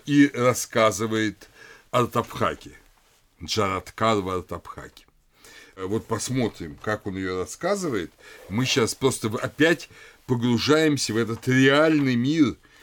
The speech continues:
Индии, понимаете? Вот эти, э, Упанишады ранние,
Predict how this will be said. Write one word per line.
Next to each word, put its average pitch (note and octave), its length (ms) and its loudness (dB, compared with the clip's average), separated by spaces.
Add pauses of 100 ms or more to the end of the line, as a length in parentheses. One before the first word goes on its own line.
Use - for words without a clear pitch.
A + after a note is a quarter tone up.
(180)
Индии, D3 640 -4
понимаете? G2+ 920 -2 (280)
Вот A#2 480 -2
эти, B2 1300 4
э, - 0 -
Упанишады B2 920 0
ранние, F#2+ 460 0